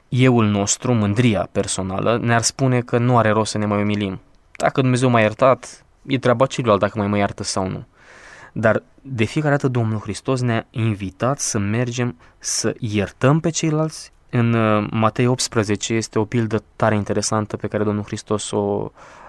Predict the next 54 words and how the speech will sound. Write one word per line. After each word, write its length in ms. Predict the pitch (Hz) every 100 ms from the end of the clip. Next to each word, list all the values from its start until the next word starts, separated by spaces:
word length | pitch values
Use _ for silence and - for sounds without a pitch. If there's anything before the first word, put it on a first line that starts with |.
| -
o 280 | - 107 101
subliniază, 880 | - - 107 107 107 107 107 131 139 - - _
cu 100 | -
doi 220 | 110 117
robi 180 | 113 113
datornici, 600 | 117 101 107 107 131 139
în 80 | 117
care 400 | 107 107 104 98 - -
unuia 240 | - 120 117
îi 60 |
se 140 | 110 113
iartă 220 | 113 -
o 40 |
datorie 300 | 107 104 107
foarte 420 | 107 - 131 120 113
mare, 540 | 95 92 98 107 143 - _ _ -
așa 200 | 113 117
suntem 200 | - 123
noi, 280 | 123 92 -
Dumnezeu 360 | - 117 110 107
ne 80 | 110
iartă 260 | 110 -
nouă 300 | 113 113 101
enorm 280 | 98 107 104
de 80 | 95
mult, 320 | 95 101 131 - - - - -
iar 240 | 117 120
celălalt 480 | - 143 147 143 -
are 180 | 127 127
o 40 |
datorie 360 | 123 120 123 123
foarte 540 | - 139 117 110 107 - _ - - - -
mică, 540 | 120 135 120 139 156 175
este 280 | 175 180 -
iertat 320 | 160 139 147
și 140 | - 143
el, 60 |
dar 100 | 143
în 60 | 143
același 260 | 131 156 139
timp 160 | 156
el 80 | 143
are 120 | 143
o 20 |
datorie 300 | 147 135 143
mică 220 | 143 147 147
față 360 | - 139 -
de 120 | 123
robul 280 | 120 143 135
căruia 180 | 113 107
i 60 | 104
s-a 120 | 104
iertat 340 | - 101 95
mult. 400 | 101 95 92 -